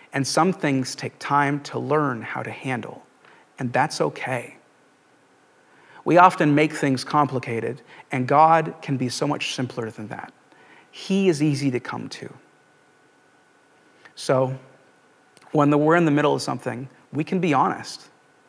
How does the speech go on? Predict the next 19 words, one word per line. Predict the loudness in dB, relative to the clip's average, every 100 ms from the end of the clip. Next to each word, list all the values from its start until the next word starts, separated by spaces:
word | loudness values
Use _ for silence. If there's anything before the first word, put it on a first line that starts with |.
| _ _
We | -6
can | -2 0
receive | 0 0 -2
help. | 2 2 2 -2 -20 -20 _ -20 -20 -20 -8
We | -4 -2
can | -2
take | -4 -4 -6 -4 -6
our | -6
time. | -2 0 -2 -4 -18 _ _ _ _ _ _ _ _ _ _ _ _ _ _
And | -12 0
fourthly, | 4 4 2 -2 -2
we | -4 -6
can | -6 -4
move | -2 -2 -2 -8 -16 _ _ _ _ _ -2
onward. | 0 0 -2 -12 -14 -20 _ _ _ _ _ _ _ _ _ _ _ _ -20 -20 -6 6
After | 6 6 4
we've | 4 4
been | 6
honest, | 6 6 4 0 -10